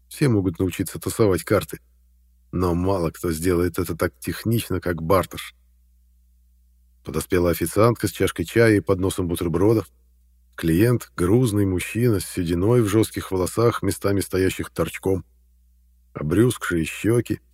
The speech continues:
презрительно изогнутый рот. Да, такого сложно не узнать, единожды столкнувшись. «Зажигалку!» — велел он официантке, раскидал на два бокса по сто рублевой фишки.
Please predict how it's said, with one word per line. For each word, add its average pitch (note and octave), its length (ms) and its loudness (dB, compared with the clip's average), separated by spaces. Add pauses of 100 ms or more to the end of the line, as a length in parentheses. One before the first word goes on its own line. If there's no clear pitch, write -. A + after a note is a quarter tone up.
(120)
презрительно F2+ 640 0
изогнутый D#2+ 520 -2
рот. F#2 280 0 (1160)
Да, F#2+ 400 0
такого A2+ 400 2
сложно G#2 380 2
не G#2 140 2
узнать, F#2 420 0
единожды E2 460 -2
столкнувшись. - 720 -4 (880)
«Зажигалку!» — A2+ 760 6 (840)
велел E2+ 340 -2
он E2 100 0
официантке, G2 640 -2 (300)
раскидал G#2 560 -2
на G#2 140 2
два F#2+ 200 2
бокса F#2 360 0
по F#2 120 -6
сто - 180 -4
рублевой F2+ 380 0
фишки. - 400 -4